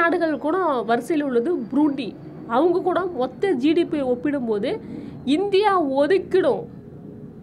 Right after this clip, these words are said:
வெறும் மூன்றுல ஒரு பங்கு தானா. அதிகமா அவங்க கூட பண்றாங்களாம். ஆனா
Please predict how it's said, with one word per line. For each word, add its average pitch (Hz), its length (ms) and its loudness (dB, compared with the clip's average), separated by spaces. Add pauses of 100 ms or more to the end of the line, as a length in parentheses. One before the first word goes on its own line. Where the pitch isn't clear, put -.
(260)
வெறும் 220 320 0 (160)
மூன்றுல 302 380 0 (140)
ஒரு 240 180 2
பங்கு 220 220 -2
தானா. 202 180 -6 (1120)
அதிகமா 285 360 0 (100)
அவங்க 302 300 0
கூட 302 100 0 (420)
பண்றாங்களாம். 226 520 -2 (1400)
ஆனா 208 100 -6